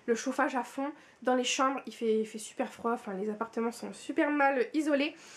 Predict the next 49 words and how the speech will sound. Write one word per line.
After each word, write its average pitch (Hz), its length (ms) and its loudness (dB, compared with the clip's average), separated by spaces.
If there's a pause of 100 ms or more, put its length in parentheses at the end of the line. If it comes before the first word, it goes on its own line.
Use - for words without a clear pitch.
(260)
Et 262 100 0
donc 254 160 4
du 240 120 -2
coup 294 180 -6
ça, 269 260 2
mais 240 120 -2
je - 80 -12
crois 285 100 -6
que 285 60 -16
ça 240 120 -2
va 208 100 0
être 220 100 -4
ma, 202 200 -4 (140)
ma 208 160 -4
meilleure, 285 460 4
mon 247 160 2
meilleur 339 480 6
ami 277 280 0 (360)
de 247 100 0
l'automne 277 460 4
de, 247 100 -4
et 220 100 4
de 247 120 2
l'hiver 254 440 2 (120)
parce 214 180 -12
que - 80 -16
je - 120 -14
dors 226 180 2
déjà 247 400 2 (180)
avec 220 560 0
en 220 60 -8
fait 233 160 -6
par-dessus 233 520 -4
ma 247 120 2
couette. 240 420 -2
Donc 226 160 -8
en 220 40 -10
fait 262 220 -4
cet 233 200 -8
hiver 226 260 -2
il 208 80 0
y 196 40 0
en 196 40 0
aura 202 140 -2
certainement 233 420 -2
encore 226 260 0
un 233 140 2
autre 262 80 -2
par-dessus. 233 400 -2